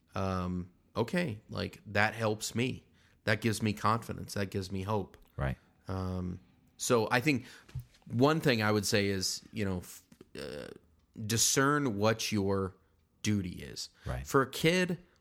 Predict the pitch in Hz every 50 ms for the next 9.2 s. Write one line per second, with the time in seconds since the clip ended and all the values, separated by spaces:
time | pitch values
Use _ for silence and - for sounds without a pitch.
0 | _ - 117 143 - - 180 165 147 170 180 175 175 180 185 180 - - _ -
1 | - 101 104 - - 131 127 123 110 104 104 - - - 147 139 143 147 151 151
2 | 151 139 - _ _ _ _ _ - 95 92 - 107 104 110 110 110 110 107 107
3 | 107 - - _ _ - 104 104 - - - - 117 113 110 110 107 104 104 104
4 | - - - _ _ _ _ _ _ _ _ - 107 101 101 98 95 92 92 90
5 | 90 - _ _ _ - 104 101 98 98 95 92 92 - - _ - 101 - -
6 | - 123 113 113 120 127 131 131 127 110 101 101 104 110 113 113 123 123 127 -
7 | - 101 98 92 95 98 98 92 - - - - - - - - _ _ _ _
8 | _ _ - - - 123 117 107 - 110 104 95 98 101 101 104 104 - 127 123
9 | 123 127 127 131